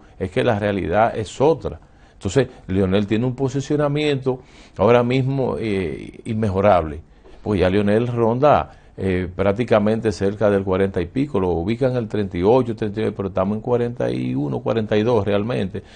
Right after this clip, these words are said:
Luis se ha mantenido entre cuarenta y cuatro y cuarenta y cinco.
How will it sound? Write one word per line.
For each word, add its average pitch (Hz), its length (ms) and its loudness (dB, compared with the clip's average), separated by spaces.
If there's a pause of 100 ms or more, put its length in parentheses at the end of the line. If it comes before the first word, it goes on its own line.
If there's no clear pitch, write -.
(140)
Luis 92 220 -2
se 110 80 2
ha 101 40 4
mantenido 110 480 0
entre 110 200 -4
cuarenta 101 300 -2
y 92 40 -6
cuatro 107 320 0
y 104 40 -6
cuarenta 101 360 -2
y 82 80 -4
cinco. 135 440 -6